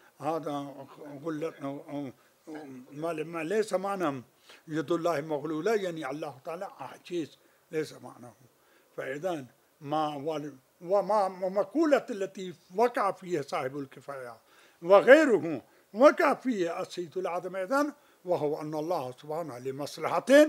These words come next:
يخبر بشيء لا يقع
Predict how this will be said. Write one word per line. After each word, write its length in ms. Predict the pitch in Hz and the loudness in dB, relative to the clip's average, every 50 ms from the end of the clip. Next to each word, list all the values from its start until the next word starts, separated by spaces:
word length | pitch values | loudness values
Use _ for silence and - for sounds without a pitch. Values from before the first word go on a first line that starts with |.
| - - - - - _ _ _ | 4 -4 -16 -20 -20 _ _ _
يخبر 460 | 151 151 196 208 - - - 131 135 127 127 127 | 0 2 4 4 4 0 -8 -12 -14 -12 -10 -12
بشيء 580 | 139 - - 214 226 233 214 165 151 131 117 127 127 | -10 -6 2 6 8 8 8 6 2 -6 -12 -14 -18
لا 340 | 127 127 151 185 226 262 269 | -12 -4 0 6 8 8 10
يقع 560 | 277 285 277 277 - 269 320 349 349 349 - | 10 8 6 8 8 10 10 10 10 8 4